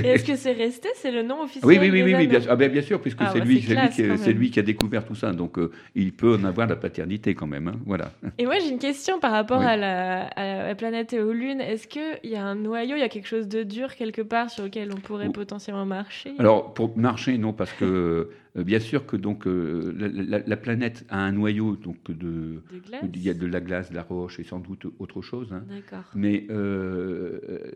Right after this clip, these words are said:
Speaker 2: comme ce sont des planètes gazeuses et, euh, a-, assez, assez grosses quand même, que, puisqu'elle fait quatre fois la Terre, euh, plus on descend et plus la pression est énorme.
Speaker 1: Mm.
Speaker 2: Et donc, à mon avis, à un moment où, où on peut toucher,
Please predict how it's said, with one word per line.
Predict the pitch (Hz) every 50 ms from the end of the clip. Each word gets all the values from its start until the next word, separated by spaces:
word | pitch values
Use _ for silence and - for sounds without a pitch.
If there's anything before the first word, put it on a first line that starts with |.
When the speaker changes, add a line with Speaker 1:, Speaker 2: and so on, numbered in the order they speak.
| - - - - - - - 104 -
Speaker 2:
comme | - 143 143 139
ce | - 120
sont | 113 -
des | 117 104 101
planètes | 107 113 110 110 110 113 110 113 113 - 110
gazeuses | - 107 110 101 95 110 117 113 110 98 - 85 - - _ -
et, | 98 95 - -
euh, | 90 90 - -
a-, | 104 104 - 123
assez, | 107 - 107 98 90 - -
assez | 92 87 - - 104
grosses | 87 101 139 139 113 113
quand | 117 - 90
même, | 87 82 82 80 80
que, | - 90
puisqu'elle | - - 92 - - 85 82
fait | - - -
quatre | - 107 101 -
fois | - - 92 82
la | 80 -
Terre, | - 123 139 139 117 - _ _ _ - _ _ _ _ _ _ -
euh, | 98 90 87 85
plus | - - - 135 143 151
on | 127
descend | 107 113 107 110 - 131 147 156
et | - 175
plus | - - 127
la | 110 107
pression | 113 - 95 - - 117 98
est | 90 -
énorme. | 92 95 98 85 80 82 87 90 _
Speaker 1:
Mm. | 190 202 196 190 -
Speaker 2:
Et | 101 92
donc, | 92 107 117 117 113 - - - _ _ _ -
à | 110 98
mon | 98 101 101 104
avis, | 104 104 101 113 120 110
à | - -
un | 92 92
moment | 101 104 113 117 113 107
où, | 98 95 - - - - - -
où | - 101 101 101 95 92
on | 82 82
peut | - - 110 104
toucher, | - - 90 - - - 104 101 90 85